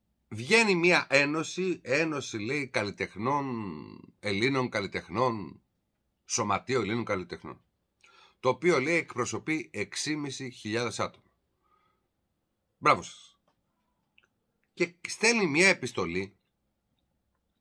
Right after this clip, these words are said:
στην οποία εγώ κρατάω το εξής, ότι το συγκεκριμένο γλυπτό, λέει, θα τονώσει την, ε, πώς θα το πω,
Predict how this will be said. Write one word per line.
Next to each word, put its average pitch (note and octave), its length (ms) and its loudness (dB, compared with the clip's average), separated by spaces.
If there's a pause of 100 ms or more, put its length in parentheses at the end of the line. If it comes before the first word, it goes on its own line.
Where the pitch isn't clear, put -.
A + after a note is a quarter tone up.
(300)
στην A#2 200 -4
οποία B2 520 4 (920)
εγώ C#3+ 500 2 (220)
κρατάω C#3 420 2
το - 80 -2
εξής, B2+ 520 0
ότι A2+ 640 -6
το A#2+ 100 -6
συγκεκριμένο A2+ 600 -4
γλυπτό, C3+ 420 0
λέει, B2 280 0
θα A2 520 0 (340)
τονώσει B2 640 0
την, G2+ 320 -4
ε, F2 460 -10 (720)
πώς A#2 120 -14
θα B2+ 80 -6
το A#2 120 -10
πω, C3 340 -4